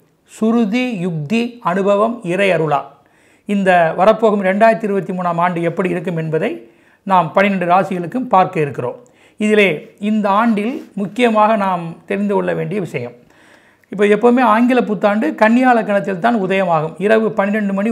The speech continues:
ஒரு நிமிடத்திற்கு பிறக்கும். அதே மாதிரி ஒண்ணு ஒண்ணு ரெண்டாயிரத்தி இருபத்தி மூணு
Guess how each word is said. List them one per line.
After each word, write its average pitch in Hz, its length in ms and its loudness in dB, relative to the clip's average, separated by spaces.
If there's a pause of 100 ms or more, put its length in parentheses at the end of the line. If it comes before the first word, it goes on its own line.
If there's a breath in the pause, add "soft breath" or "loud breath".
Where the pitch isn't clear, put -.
ஒரு 190 140 0
நிமிடத்திற்கு 185 540 -4
பிறக்கும். 151 340 -4 (440 soft breath)
அதே 214 260 2
மாதிரி 214 180 2 (200)
ஒண்ணு 240 300 2 (180)
ஒண்ணு 214 280 0
ரெண்டாயிரத்தி 196 400 0
இருபத்தி 185 300 -4
மூணு 185 160 -2